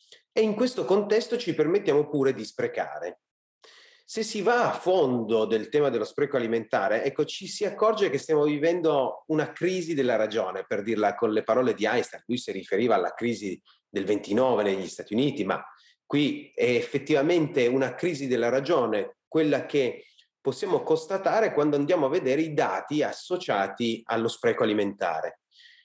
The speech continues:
A livello mondiale sappiamo che buttiamo un miliardo e trecento milioni di tonnellate di cibo all'anno,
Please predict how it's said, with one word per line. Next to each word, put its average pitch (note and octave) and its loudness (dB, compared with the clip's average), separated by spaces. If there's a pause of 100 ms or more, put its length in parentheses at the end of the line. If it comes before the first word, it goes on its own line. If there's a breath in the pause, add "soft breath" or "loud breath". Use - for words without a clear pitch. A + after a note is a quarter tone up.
(220 soft breath)
A C3+ 0
livello F3+ 4
mondiale F3 4
sappiamo C#3+ 0
che A#2+ -2
buttiamo A2+ 0
un G#2+ -2
miliardo A#2+ 0
e A2+ 2
trecento B2 -4
milioni A2+ 0
di G2+ -6
tonnellate A#2+ 0
di G2+ -10
cibo A2 -4
all'anno, F2 -2